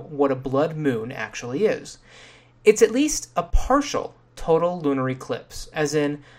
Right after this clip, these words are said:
there are two main parts in Earth's shadow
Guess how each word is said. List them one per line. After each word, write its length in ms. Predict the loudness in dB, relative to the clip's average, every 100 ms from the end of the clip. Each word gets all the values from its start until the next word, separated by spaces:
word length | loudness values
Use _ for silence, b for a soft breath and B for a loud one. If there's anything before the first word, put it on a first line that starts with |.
| B
there 200 | 4 8
are 60 | 8
two 320 | 6 2 4
main 280 | 6 4 4
parts 480 | 4 6 6 2 -6
in 160 | -8 -2
Earth's 360 | 2 2 0 -6
shadow 580 | 2 2 2 0 -6